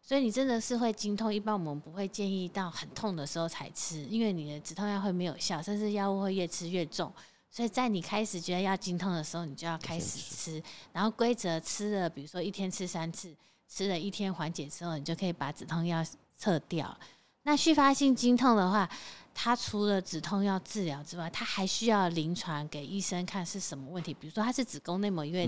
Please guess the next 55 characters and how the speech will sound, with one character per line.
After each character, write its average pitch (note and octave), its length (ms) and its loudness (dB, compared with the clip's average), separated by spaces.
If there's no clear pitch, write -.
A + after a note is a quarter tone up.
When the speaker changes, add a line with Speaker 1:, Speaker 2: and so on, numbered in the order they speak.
Speaker 1:
症， C3 140 2
Speaker 2:
嗯。 F2+ 80 -2
Speaker 1:
我 - 80 0
们 G#3+ 100 6
可 A3 140 2
能 A3 80 4
还 A3+ 140 2
要 B3 80 6
搭 C4+ 180 4
配 C#4 180 4
子 - 120 0
宫 A3 240 2
内 A#3+ 100 4
膜 F#3 180 2
异 A3+ 140 0
位 A3 160 4
症 G#3 300 -2
的 F3 100 -2
治 A3 240 -6
疗 D#3+ 240 -2
方 F#3+ 320 -2
式， G3+ 260 -2
让 A#3 180 2
它 G#3+ 220 0
的 G3 160 0
经 G3+ 320 0
痛 G3 320 2
才 - 180 -2
会 G#3+ 140 2
慢 G#3 160 2
慢 G3 180 2
退 F3 220 -4
掉， E3 300 -4
不 C4 80 -2
然 F#3 180 2
它 G#3 160 0
吃 A3+ 180 -2
止 E3 160 -6
痛 F#3+ 220 -2
药 F#3 140 0
缓 D#3 220 -4
解， E3 160 -8
它 - 120 -16
到 G#3 160 0
最 F#3+ 160 -4
后 F3+ 100 0
只 C#3+ 140 -10
会 F3 180 -6
越 F3+ 160 0
吃 E3 260 -8
越 D#3 200 -8
重。 - 200 -14
Speaker 2:
哦， A#2+ 840 -4
哎， A2+ 80 -10
学-， - 180 -8